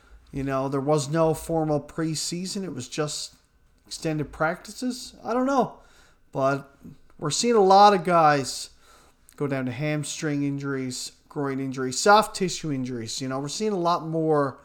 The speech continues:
soft tissue injuries this year. Now, we've seen some other freak injuries as well. Um, but soft tissue injuries are more common this year, at least so far.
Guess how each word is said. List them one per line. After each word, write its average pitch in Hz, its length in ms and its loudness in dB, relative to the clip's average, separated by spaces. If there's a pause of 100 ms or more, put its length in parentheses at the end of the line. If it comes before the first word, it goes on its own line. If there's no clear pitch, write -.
(320)
soft - 460 -2
tissue 147 340 -8
injuries 127 460 -4
this 127 200 -8
year. 135 120 -4
Now, 165 180 0
we've 175 160 -2
seen 214 240 -4
some 170 160 -8
other 139 160 -4
freak 135 320 -6
injuries 127 400 -4
as 113 140 -10
well. 117 320 -10 (760)
Um, 110 540 -6 (100)
but 127 140 -6
soft 220 420 2
tissue 175 300 -4
injuries 135 480 -4
are 120 160 -6
more 135 520 -4 (380)
common 127 400 -4
this 127 220 -8
year, 120 100 -8
at 113 80 -12
least 123 220 -8
so 127 140 -4
far. 113 360 -8